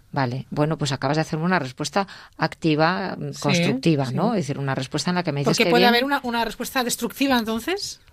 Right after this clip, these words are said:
Speaker 1: Bueno, por ejemplo, pongamos una simplemente pasiva,
Speaker 2: Ajá.
Speaker 1: ¿no? Que sea, "Qué bien".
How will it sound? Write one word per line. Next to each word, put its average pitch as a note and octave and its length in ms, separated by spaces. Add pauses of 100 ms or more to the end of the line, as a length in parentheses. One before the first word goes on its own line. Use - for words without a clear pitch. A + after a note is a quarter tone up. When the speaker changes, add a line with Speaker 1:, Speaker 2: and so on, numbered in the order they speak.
(220)
Speaker 1:
Bueno, D3+ 260
por F#3 140
ejemplo, A3 300
pongamos C4+ 380
una C#4+ 120
simplemente C#4 500
pasiva, F3+ 540 (120)
Speaker 2:
Ajá. F#3 220
Speaker 1:
¿no? D4+ 220 (420)
Que F3 100
sea, E3 400 (220)
"Qué F3+ 100
bien". B2+ 300